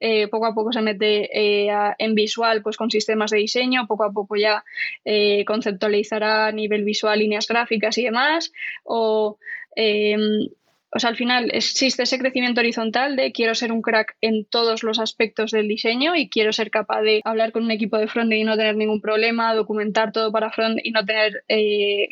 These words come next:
que el equipo de front no tenga ninguna duda. Es decir, hay perfiles muy transversales para nosotros y hay perfiles que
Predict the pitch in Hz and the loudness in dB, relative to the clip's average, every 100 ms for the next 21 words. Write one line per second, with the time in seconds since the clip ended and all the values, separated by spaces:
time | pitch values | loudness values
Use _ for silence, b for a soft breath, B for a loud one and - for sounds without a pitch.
0 | 190 220 220 220 214 202 233 233 240 220 | -2 0 2 0 -2 0 -2 0 0 0
1 | 214 226 220 220 220 226 247 247 233 226 | 0 0 0 -2 0 0 2 2 0 -2
2 | - 220 - B B B - - 240 247 | 2 2 0 B B B -6 -2 0 -2
3 | 240 262 247 233 - - 240 240 254 - | -2 0 0 0 -4 -8 -2 0 0 0
4 | 233 226 214 214 226 247 453 - - 220 | -2 0 -2 0 0 2 0 -2 -2 0
5 | 220 220 233 240 381 523 - B B B | 2 0 -2 0 0 0 -6 B B B
6 | B - 240 240 254 269 247 269 285 320 | B -2 2 2 0 -2 -2 0 0 0
7 | - 226 214 202 | 0 2 2 0